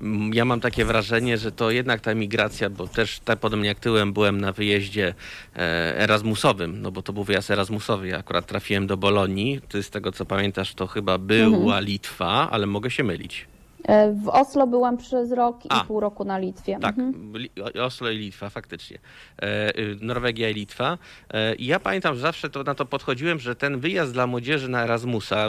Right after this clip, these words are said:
Speaker 1: który uważam, że to jest naprawdę każdy dzieciak powinien, e, pojechać na Erasmusa,
Speaker 2: Mhm.
Speaker 1: ponieważ to jest po pierwsze taka próba charakteru. Przede wszystkim to jest próba charakteru,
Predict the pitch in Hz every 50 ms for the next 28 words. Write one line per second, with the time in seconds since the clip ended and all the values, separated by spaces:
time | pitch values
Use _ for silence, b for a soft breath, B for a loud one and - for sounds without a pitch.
0 | 110 - - - 110 113 107 113 110 113 113 107 107 98 98 - 107 104 - -
1 | - - - - 117 110 101 101 95 - 127 117 110 104 113 104 104 107 104 -
2 | 104 98 - - 101 98 101 98 98 98 98 87 104 92 85 - 113 107 104 98
3 | - 101 101 98 98 101 95 92 104 104 104 101 - 113 104 113 110 110 113 113
4 | 113 113 113 - B B B B B B B B - 160 165 160 180 170 - 165
5 | 143 - - - 139 - 131 120 - 165 165 160 135 - 131 120 117 - - -
6 | 107 92 87 87 104 123 127 - _ - - - - - - - - - 117 117
7 | - 160 147 - 120 - - 156 156 156 139 - - 127 123 117 - - 113 98
8 | 92 90 110 131 147